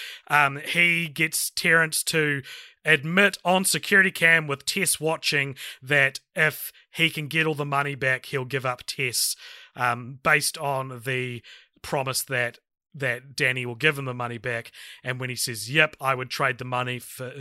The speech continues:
I would trade Tess for the money," um, Danny then goes, "Okay, well, I know a guy in, in who I met in jail," and it's this real, like, lofty alibi, but it does, it does, uh, I thought when I was watching, I was like, "This is great because this is a heist."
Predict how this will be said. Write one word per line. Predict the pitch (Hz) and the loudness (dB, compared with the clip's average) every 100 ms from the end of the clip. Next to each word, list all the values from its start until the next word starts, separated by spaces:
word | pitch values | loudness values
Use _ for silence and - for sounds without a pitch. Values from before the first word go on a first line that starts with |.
| 139 | -6
I | |
would | 139 135 | -6 -4
trade | 160 131 | -2 -2
Tess | - 143 - | -4 -8 -10
for | 131 | -10
the | 120 | -14
money," | 127 135 127 120 - - - - | -8 -8 -8 -12 -16 -18 -20 -6
um, | 120 120 | -6 -4
Danny | 127 123 120 117 | -2 -2 -4 -8
then | 120 | -10
goes, | 117 113 - | -6 -6 0
"Okay, | 143 143 131 | -2 0 -6
well, | 117 131 | -2 -2
I | 117 | -2
know | 127 135 | -2 -2
a | 123 | -4
guy | 120 120 117 120 - | -4 -4 -4 -6 -8
in, | 143 113 107 - - | -10 -10 -16 -20 -12
in | 135 131 147 - | -10 -10 -14 -10
who | 143 | -4
I | 131 | -4
met | 120 127 117 | -4 -6 -6
in | 110 | -10
jail," | 104 127 117 110 107 | -6 -4 -4 -6 -10
and | 104 110 | -14 -16
it's | - | -12
this | 123 123 | -10 -8
real, | 120 117 117 | -8 -8 -8
like, | 113 - - - - - | -8 -10 -18 -20 -20 -12
lofty | 120 156 - 147 135 | -2 -2 -2 -4 2
alibi, | 135 139 123 120 120 | 2 2 -2 -2 -2
but | 117 123 | -2 -6
it | 117 | -4
does, | 139 123 117 113 - - _ _ 127 170 | 0 0 0 -6 -8 -12 _ _ -16 -8
it | 151 135 | -8 -2
does, | 151 139 131 170 | 2 2 2 -4
uh, | 139 123 117 113 _ _ _ _ _ 165 | -2 0 0 -4 _ _ _ _ _ 0
I | 185 | 0
thought | 247 247 220 180 | 2 2 2 4
when | 226 | 6
I | |
was | 214 190 | 6 6
watching, | 214 190 | 2 4
I | |
was | 180 | 4
like, | 185 180 | 4 4
"This | 220 | -2
is | 165 | -2
great | 131 180 180 131 | 0 4 4 4
because | 151 165 131 | -4 -4 -4
this | 190 185 | -2 0
is | 156 | -2
a | 123 | -4
heist." | 117 107 95 - | -6 -8 -6 -6